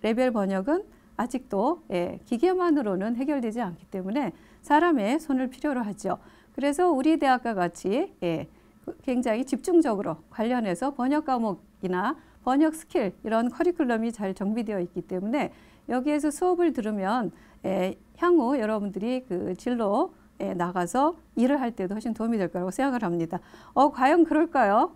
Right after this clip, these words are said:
예, 마지막까지 들어보시면 아마 입증이 될 거고 그다음에, 어, 오늘 또 명지전문대학에서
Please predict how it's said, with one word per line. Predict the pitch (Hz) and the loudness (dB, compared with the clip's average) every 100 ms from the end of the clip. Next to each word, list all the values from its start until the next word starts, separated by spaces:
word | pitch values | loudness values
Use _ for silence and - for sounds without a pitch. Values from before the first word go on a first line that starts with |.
| _ | _
예, | 196 180 175 | 0 2 2
마지막까지 | 202 226 339 320 320 202 226 | 0 4 4 6 4 2 0
들어보시면 | - 240 214 196 - 233 302 180 - - - | -4 -4 -2 -6 -4 -2 0 -2 -10 -18 -4
아마 | 202 | 0
입증이 | 220 220 285 294 277 - | 0 0 2 2 0 -2
될 | 202 | -4
거고 | 208 208 262 311 | -2 -2 -2 -2
그다음에, | 294 285 294 302 - - - - | -2 0 0 -2 -6 -20 -10 -2
어, | 214 220 220 220 | 2 2 2 2
오늘 | 254 311 302 330 320 | 4 4 6 4 2
또 | 240 | -2
명지전문대학에서 | 214 240 294 294 277 240 214 190 190 190 277 220 | 0 0 2 2 2 0 0 0 -2 0 0 0